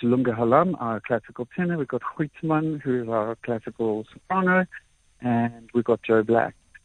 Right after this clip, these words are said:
um, on the show. Over and above that, we've also got the Cape Town Opera Chorus, which we're very excited to be having on the show. Um, in the, they're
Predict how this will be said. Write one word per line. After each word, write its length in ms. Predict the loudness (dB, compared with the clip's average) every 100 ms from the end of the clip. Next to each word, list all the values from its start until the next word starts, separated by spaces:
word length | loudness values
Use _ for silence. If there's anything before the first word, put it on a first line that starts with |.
| -6
um, 320 | -2 0 0
on 180 | 0 0
the 80 | -2
show. 340 | -2 0 0 -2 -12 _ _ _
Over 160 | 0 2
and 100 | 2
above 240 | 4 4
that, 160 | 4 2
we've 160 | 2 -2
also 220 | -4 -4
got 220 | -2 -2 -4 -2
the 320 | 2 2 0 -2
Cape 100 | -2 -2
Town 160 | -2 2
Opera 260 | 2 0
Chorus, 380 | -6 -2 0 -2
which 140 | -6 -4
we're 120 | -2
very 180 | 0 0
excited 320 | 0 0 -2
to 60 | -2
be 120 | -2
having 220 | 0 0
on 160 | 2 2
the 60 | 0
show. 300 | 4 4 4 -2 -20 -20 _ _
Um, 300 | 2 4 4
in 220 | 2 0 2
the, 220 | 2 2
they're 240 | 4 2